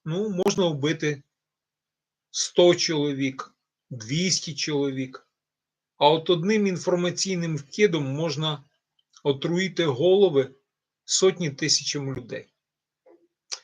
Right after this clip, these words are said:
І те, чим я займаюсь зараз, це є інформаційна війна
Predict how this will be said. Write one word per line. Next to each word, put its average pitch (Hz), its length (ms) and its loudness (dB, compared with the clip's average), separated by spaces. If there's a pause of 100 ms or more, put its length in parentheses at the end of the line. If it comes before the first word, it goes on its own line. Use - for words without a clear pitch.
(280)
І 196 380 0 (200)
те, 202 420 4 (180)
чим 196 320 -2
я 175 120 4
займаюсь 170 600 2
зараз, 196 500 2
це 185 220 0
є 165 340 -2
інформаційна 160 1040 -2
війна 156 580 -4